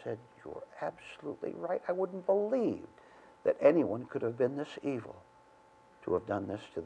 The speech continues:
everyone in the hotel, to me included. But it's a fact. Thank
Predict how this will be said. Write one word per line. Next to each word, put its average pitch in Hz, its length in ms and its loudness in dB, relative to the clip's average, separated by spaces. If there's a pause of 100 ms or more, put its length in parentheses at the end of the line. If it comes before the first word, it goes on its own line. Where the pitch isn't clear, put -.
(140)
everyone 147 420 -6
in 143 80 -8
the 143 100 -6
hotel, 151 520 0 (140)
to - 80 0
me 139 100 -6
included. - 560 -6 (880)
But 90 120 2
it's - 140 -2
a 110 60 8
fact. - 400 -2 (880)
Thank 127 240 8